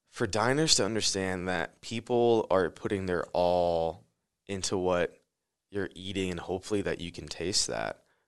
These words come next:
Um, that the service industry is grueling. Like, you don't do it for, I think to do it for fame or money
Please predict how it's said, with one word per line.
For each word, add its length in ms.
Um, 680
that 380
the 80
service 380
industry 420
is 100
grueling. 520
Like, 180
you 100
don't 300
do 260
it 160
for, 580
I 100
think 220
to 120
do 260
it 120
for 280
fame 720
or 180
money 460